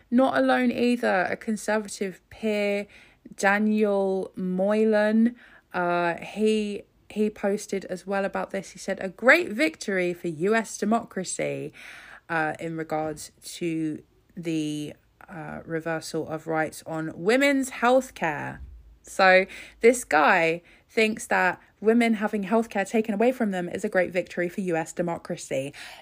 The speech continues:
No, bitch. Um, wow.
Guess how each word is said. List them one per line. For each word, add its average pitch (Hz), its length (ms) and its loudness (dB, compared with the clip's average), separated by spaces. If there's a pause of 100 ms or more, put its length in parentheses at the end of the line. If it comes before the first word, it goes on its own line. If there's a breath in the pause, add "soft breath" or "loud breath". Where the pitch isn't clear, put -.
No, 220 760 6 (360)
bitch. - 640 0 (380 loud breath)
Um, 185 760 0 (1120)
wow. 131 380 -12